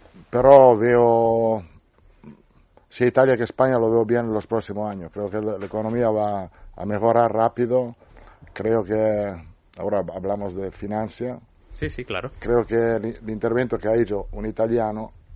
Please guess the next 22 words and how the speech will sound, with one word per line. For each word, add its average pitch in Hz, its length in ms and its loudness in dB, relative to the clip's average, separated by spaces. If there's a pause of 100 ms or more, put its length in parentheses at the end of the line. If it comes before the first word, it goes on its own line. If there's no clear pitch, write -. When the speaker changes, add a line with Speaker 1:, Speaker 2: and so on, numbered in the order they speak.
(100)
Speaker 1:
Mario 110 280 -2
Draghi, 113 380 0
va 104 100 -2
a - 20 -4
ayudar 104 360 -4
mucho 95 260 -12
a - 20 -8
la 95 60 -8
economía 95 500 -10
europea. 87 520 -10 (520)
Speaker 2:
El - 140 -16
otro 110 140 -8
día 110 120 0
le 120 80 0
dieron 127 180 0
un 101 80 -6
susto, 104 360 -6
¿eh? 127 60 -8
A 127 60 -10
Mario 101 240 -4
Draghi, 107 300 -4
¿eh? 127 120 -12